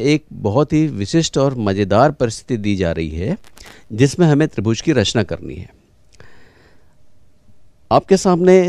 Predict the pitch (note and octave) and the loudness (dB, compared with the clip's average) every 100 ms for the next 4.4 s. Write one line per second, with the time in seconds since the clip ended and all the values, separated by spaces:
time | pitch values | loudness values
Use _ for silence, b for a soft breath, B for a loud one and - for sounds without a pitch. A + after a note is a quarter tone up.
0 | - B2 A2 C#3 D#3+ D#3+ - B2+ D3+ D3 | -4 -10 0 4 6 4 0 2 4 2
1 | - - - - - G#2 B2+ C3+ C3 B2+ | -6 -14 -20 -18 -6 4 6 6 4 2
2 | - A2 F#2+ G2 E2+ A#2+ G#3 - _ b | 0 -2 0 0 2 0 -2 -12 _ b
3 | b b b _ _ A2+ - E3+ F3 C#3 | b b b _ _ -8 0 2 4 4
4 | A#2 - C3 | 2 2 0